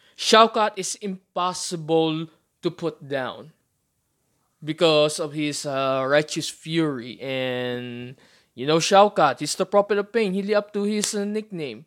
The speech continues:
whatsoever. But in the end, the efforts were not in vain for Cuatro and Mike Madrigal, and they managed to do a teamwork to defeat Shaukat and give Team Pilipinas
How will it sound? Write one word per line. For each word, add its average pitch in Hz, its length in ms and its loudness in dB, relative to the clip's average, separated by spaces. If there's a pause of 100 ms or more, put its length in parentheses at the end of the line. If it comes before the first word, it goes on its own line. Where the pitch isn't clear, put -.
(100)
whatsoever. 180 800 -6 (960)
But 180 300 8 (180)
in 170 220 -8
the 190 180 -4
end, 151 540 -2 (420)
the 160 140 -2
efforts 196 560 2
were 156 160 0
not 156 260 0
in 143 200 -12
vain 147 240 -2
for 135 180 -10
Cuatro 143 420 -4
and 135 120 -8
Mike 143 180 -6
Madrigal, 139 560 -2
and 151 180 -2
they 147 120 -2
managed 170 640 2
to 151 360 -2 (800)
do 165 220 4
a 165 180 2
teamwork 156 720 0
to 147 160 -2
defeat 151 960 0
Shaukat 165 640 4
and 147 320 -2
give 180 480 4 (400)
Team 220 220 -2
Pilipinas 185 880 -2